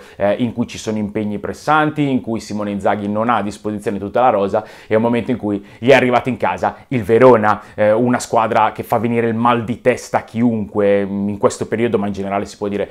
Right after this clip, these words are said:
in, eh, questo campionato, una squadra che ti gioca addosso, una squadra che ti impone ritmi alti, eh, che, eh, ti chiama ad uno sforzo profondo, è una squadra che sa benissimo come fare il risultato,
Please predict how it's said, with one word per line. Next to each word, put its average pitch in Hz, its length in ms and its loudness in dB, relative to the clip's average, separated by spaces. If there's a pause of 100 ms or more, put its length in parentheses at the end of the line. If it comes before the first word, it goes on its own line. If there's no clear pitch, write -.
(180)
in, 110 180 -4
eh, 104 320 -4
questo 110 280 -2
campionato, 104 560 -4
una 101 100 -6
squadra 104 300 -4
che 107 160 -10
ti 113 140 -6
gioca - 280 -6
addosso, 120 640 0
una 113 220 0
squadra 107 380 -2
che - 160 -10
ti 131 100 -6
impone 117 460 -2
ritmi 107 400 -4
alti, 113 500 0 (140)
eh, 107 420 0
che, 120 140 0
eh, 107 480 2
ti - 160 -10
chiama 120 520 2 (180)
ad 107 180 2
uno 135 180 0
sforzo 135 600 2
profondo, 113 600 0 (220)
è 120 60 -6
una 120 120 2
squadra 117 240 2
che 110 100 -6
sa 120 120 0
benissimo 113 500 -4
come 107 160 -6
fare 104 240 -2
il 98 60 -8
risultato, 98 720 0